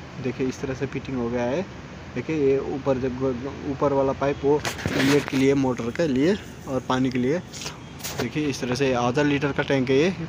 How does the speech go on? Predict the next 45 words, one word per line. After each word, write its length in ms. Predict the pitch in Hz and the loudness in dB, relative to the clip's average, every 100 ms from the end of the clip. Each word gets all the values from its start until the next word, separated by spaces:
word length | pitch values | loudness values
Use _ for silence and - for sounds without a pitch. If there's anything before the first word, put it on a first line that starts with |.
| - - - 139 | -10 -14 -6 -4
प-, 200 | 139 131 | -2 -4
steel 180 | - 127 | -2 0
tank 280 | 139 131 | 2 4
है, 60 | 156 | 2
पंचकन्या 580 | - 139 135 139 135 135 | 2 0 2 2 2 2
का 120 | 135 | 2
steel 220 | 131 131 | 0 -4
tank 260 | 127 127 123 | 0 0 2
है। 400 | 196 - - - - - | 0 -2 -12 -14 -14 -8
देखिए, 200 | 123 127 | -4 0
इस 140 | 143 - | 0 0
तरह 160 | 139 | -2
से 120 | 135 143 | 0 0
fitting 260 | 135 135 | 2 2
करें, 260 | 139 160 160 | 4 4 2
Drill 220 | 147 170 | 2 2
करना 260 | 170 165 165 | 2 2 2
नहीं 200 | 160 151 | 2 4
पड़ेगा 280 | 143 139 | 4 4
इसको। 380 | 147 135 - 202 - - - - | 4 4 4 2 2 -10 -12 -4
और 60 | 143 | 0
side, 240 | 156 147 | 2 2
side 160 | 151 143 | 2 2
के 320 | 151 151 143 | 4 4 4
स्टैंड 280 | - 151 143 | 2 2 4
में 160 | 190 220 - - - 127 | 4 2 -6 -14 -4 -2
मसाला 300 | 135 147 139 | 2 4 4
डाल 260 | 139 135 | 4 4
देंगे 300 | 135 131 180 | 4 4 4
तो 260 | 190 - 131 | 2 0 0
हो 120 | 123 | 2
जाएगा। 320 | 127 123 160 | 2 2 2
Drill 240 | 160 143 135 | 2 2 4
करेंगे 360 | 139 139 135 | 4 4 2
तो 140 | 147 151 | 2 0
जो 260 | - 147 135 - - - | 0 -4 -4 -6 -12 0
तीन 160 | 156 151 | 4 6
inch 180 | 147 - | 4 4
का 100 | 135 | 2
दीवार 360 | 135 135 131 | 4 6 6
है, 80 | 180 196 - - - 131 117 | 4 0 -10 -14 -8 -4 -4
छत 240 | - 135 | 0 0
डाला 160 | 131 123 | 2 4
है, 180 | 127 135 | 2 2
तीन, 280 | 135 131 | 2 0